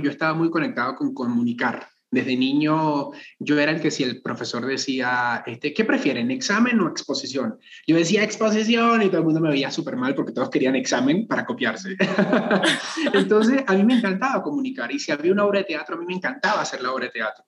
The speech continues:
Todo lo que fuera que a mí me permitiera dar un mensaje a la gente, a mí me apasionaba.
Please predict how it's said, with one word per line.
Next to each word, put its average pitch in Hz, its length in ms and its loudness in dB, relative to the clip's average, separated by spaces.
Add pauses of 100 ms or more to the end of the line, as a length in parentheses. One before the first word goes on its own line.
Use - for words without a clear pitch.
(200)
Todo 262 200 4
lo 277 120 6
que 190 120 2
fuera 170 480 0
que 147 100 -4
a 135 40 -4
mí 151 100 -2
me 190 140 0
permitiera 147 600 0
dar 131 160 -2
un 156 80 0
mensaje 151 420 0
a 135 80 -2
la 127 80 -2
gente, 156 480 -4
a 135 100 -4
mí 139 100 0
me 160 100 4
apasionaba. 113 720 -4